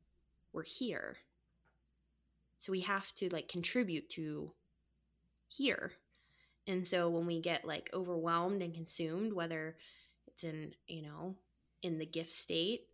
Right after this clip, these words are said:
or in the shadow state, those both can kind of, like, sweep us out of the human realm and prevent us from contributing to this incarnation that you're given. So I think it's really important to have an awareness of that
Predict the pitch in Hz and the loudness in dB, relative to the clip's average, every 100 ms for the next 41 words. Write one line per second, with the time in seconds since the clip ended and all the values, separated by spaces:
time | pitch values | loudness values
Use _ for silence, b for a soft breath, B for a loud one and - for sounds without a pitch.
0 | _ - 185 180 170 165 160 160 226 196 | _ 0 4 4 4 0 0 0 2 2
1 | - 160 156 - 170 180 180 175 220 - | 2 2 0 -2 -4 -2 0 0 0 -2
2 | 180 170 170 165 165 160 - - 160 165 | -4 -2 -2 -2 -4 -4 -2 -2 -4 -4
3 | 156 - - 165 165 165 160 156 156 170 | -4 -2 -4 -6 -8 -8 -6 -4 -2 0
4 | 170 165 156 151 151 B B B B _ | 2 0 -2 -6 -10 B B B B _
5 | 180 170 160 165 165 - 165 151 156 - | -2 2 2 2 0 -2 -2 -2 -4 -6
6 | - 170 - 165 160 156 151 165 - - | -4 -2 0 2 2 0 -4 -6 -8 -4
7 | - 165 156 147 151 - _ _ _ _ | 2 2 2 0 -2 -6 _ _ _ _
8 | _ - 165 - - - _ _ _ 180 | _ -4 -2 0 -2 -4 _ _ _ -2
9 | 170 - 156 143 151 170 156 - 151 156 | -2 -2 -6 -4 -4 -2 -2 -4 -6 -4
10 | 156 151 - 175 170 165 165 180 175 165 | -4 -4 -6 -4 0 0 0 0 0 0
11 | 180 175 160 156 - 196 - 170 - - | 0 2 2 -2 -2 -2 0 -4 -6 -8
12 | - 165 190 185 156 151 147 147 - 165 | -4 -2 0 0 -2 -4 -6 -6 -8 -8
13 | - - - - | -8 -2 -2 -2